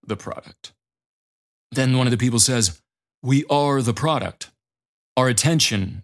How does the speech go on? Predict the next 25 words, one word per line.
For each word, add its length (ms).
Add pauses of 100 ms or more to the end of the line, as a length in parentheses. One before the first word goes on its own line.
is 260
the 100
product 420
being 180
sold 460
to 160
advertisers." 880 (680)
<laughs> 20
Then 180
they 100
go 140
to 80
this 160
other 220
expert 520 (220)
who 100
says, 520 (280)
"Well, 440 (440)
that's 180
a 40
little 380
too 360
simplistic. 840 (680)
It's 180
actually 600